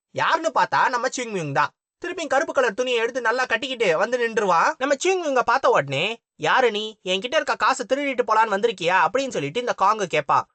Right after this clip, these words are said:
உடனே சிங் மியூங், "என்னது, உன் காசா? நான் என் காசை எடுத்துட்டு போறதுக்காக வந்திருக்கேன், அவ்வளவுதான்" அப்படின்னோடனே அந்த காங்குக்கு, "ஓஹோ, நீ மவுண்ட் வாசெக்டை சேர்ந்தவனா?" அப்படின்றது தெரிஞ்சிரும்.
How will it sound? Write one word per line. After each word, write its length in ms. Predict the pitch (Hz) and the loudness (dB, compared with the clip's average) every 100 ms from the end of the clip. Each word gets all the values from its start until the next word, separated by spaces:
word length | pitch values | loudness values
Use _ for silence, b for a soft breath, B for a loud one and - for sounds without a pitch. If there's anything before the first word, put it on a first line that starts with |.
| _ - | _ -4
உடனே 240 | - 233 294 | -2 0 -2
சிங் 240 | 294 285 | -2 -2
மியூங், 280 | 190 165 180 220 - _ 151 | -2 0 0 0 -4 _ -6
"என்னது, 280 | 147 208 269 | -4 0 2
உன் 240 | 202 302 269 | 2 2 0
காசா? 260 | - 147 - _ _ | 0 0 0 _ _
நான் 300 | 131 131 214 135 127 | -2 0 0 -2 -2
என் 200 | 190 269 | 0 0
காசை 240 | 269 302 262 | 0 0 0
எடுத்துட்டு 320 | 214 277 254 | -2 -2 0
போறதுக்காக 500 | 214 202 185 208 233 | 2 4 4 4 4
வந்திருக்கேன், 480 | 190 196 170 151 170 | 2 0 -2 0 0
அவ்வளவுதான்" 460 | 147 202 240 226 220 | 2 2 2 4 2
அப்படின்னோடனே 580 | - 269 214 143 127 165 | 0 -4 -2 -2 -2 -4
அந்த 240 | 220 220 214 | -2 -2 0
காங்குக்கு, 460 | 254 285 170 135 139 240 _ _ _ - | 2 2 -2 -4 -2 -2 _ _ _ 2
"ஓஹோ, 500 | 320 294 302 254 185 | 4 6 6 6 4
நீ 100 | 285 | 0
மவுண்ட் 340 | 226 294 392 | 0 2 2
வாசெக்டை 340 | 370 330 311 233 | 2 2 0 -2
சேர்ந்தவனா?" 420 | 233 233 214 170 196 | 0 0 2 2 2
அப்படின்றது 480 | 180 294 233 170 226 | 2 0 -2 -2 0
தெரிஞ்சிரும். 440 | 233 233 190 151 | 0 0 0 -2